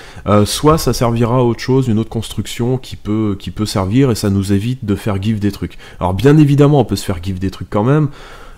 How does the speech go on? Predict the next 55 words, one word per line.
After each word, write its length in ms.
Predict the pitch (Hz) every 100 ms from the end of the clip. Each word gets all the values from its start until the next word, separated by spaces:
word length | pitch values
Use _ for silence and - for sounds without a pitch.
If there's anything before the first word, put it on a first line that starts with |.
| -
mais 260 | 90 127 147
dans 180 | 151
l'idée, 340 | 139 131 120 143
si 140 | 143
on 100 | 107
peut 140 | 98 110
récupérer 480 | 110 - 110 113
le 80 | 110
métal 320 | 113 107 120
pour 260 | 117 104 101
utiliser 480 | 101 - 104 101 113
pour 220 | - 95 -
autre 320 | 147 175 -
chose, 380 | 117 - 120 143 -
on 120 | 110
fera 200 | 110 104
ça 220 | 98 120
comme 200 | 123 107
ça. 160 | 101 82 78
Mais 80 |
ce 160 | 92 117
n'est 80 | 110
pas 160 | 107
du 140 | 151 127
métal 280 | 120 143 147
qui 140 | -
va 100 | 104
nous 120 | 104
servir 420 | 101 117 110 151
pour 220 | - 101 101
nous, 180 | 156
notre 260 | 131 104 127
base. 300 | 101 67 - -
On 160 | 107
joue 320 | 110 120 185 175
sur 220 | - 104
ce 120 | 110
serveur, 540 | - 98 92 123 160 - - - - - -
on 80 | 127
ne 100 | 135
se 140 | -
permet 400 | 135 143 127 127
pas 240 | - 156
de 100 | 127
se 160 | 113 110
faire 220 | - 104
pop 360 | - 165 160 -
des 160 | 101 98
choses, 460 | 92 - 147 160 147 - - -
à 100 | 127
part 420 | 135 139 151 - -
quand 160 | 110
c'est 160 | - 113
pour 220 | - 101
faire, 340 | - 135 151